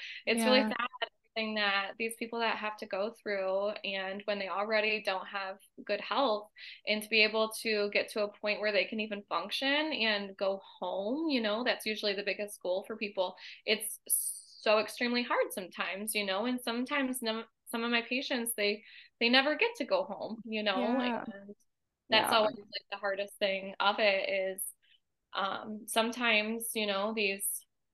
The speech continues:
Speaker 1: health issues are so severe that they can't function and can't take care of themselves and
Speaker 2: Yeah.
Speaker 1: can't, can't get home. So it
Speaker 2: And
Speaker 1: is
Speaker 2: we're not talking about, like, being able to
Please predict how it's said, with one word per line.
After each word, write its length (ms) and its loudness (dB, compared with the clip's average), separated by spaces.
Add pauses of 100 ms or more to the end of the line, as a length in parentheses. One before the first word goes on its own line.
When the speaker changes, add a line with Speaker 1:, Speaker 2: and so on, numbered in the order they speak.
(640)
Speaker 1:
health 380 -2
issues 600 2
are 140 -2
so 260 0
severe 760 2
that 380 4 (240)
they 220 0 (120)
can't 240 -4 (160)
function 520 -2
and 220 -6
can't 240 -2
take 220 -6
care 240 -2
of 80 0
themselves 760 -4
and 260 -8 (440)
Speaker 2:
Yeah. 340 6
Speaker 1:
can't, 80 -8 (320)
can't 160 4
get 220 0
home. 320 -4 (100)
So 560 -4
it 120 -2
Speaker 2:
And 100 2
Speaker 1:
is 200 -2
Speaker 2:
we're 460 2
not 340 2
talking 460 0
about, 320 6
like, 540 4 (560)
being 260 6
able 360 6
to 500 6